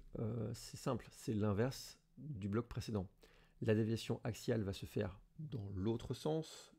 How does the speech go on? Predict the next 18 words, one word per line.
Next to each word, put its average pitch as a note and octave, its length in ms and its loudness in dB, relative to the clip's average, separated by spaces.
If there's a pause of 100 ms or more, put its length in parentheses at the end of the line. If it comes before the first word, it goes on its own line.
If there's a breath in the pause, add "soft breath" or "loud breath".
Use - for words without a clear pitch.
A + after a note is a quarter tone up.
du G#2+ 120 -6
fait B2 180 0
du G2 180 -2
retard A2 420 0
de G#2+ 60 -2
dépolarisation G#2 580 0
dans F#2 120 0
une G2+ 340 2 (100)
zone G2+ 380 0 (340 soft breath)
différente A2 500 0
du G2+ 60 0
ventricule F#2+ 400 -4
gauche G#2+ 340 0
qui A2 120 -4
est G2+ 40 0
celle-ci, G2+ 460 -4 (400 soft breath)
eh C3 80 0
bien G#2+ 340 4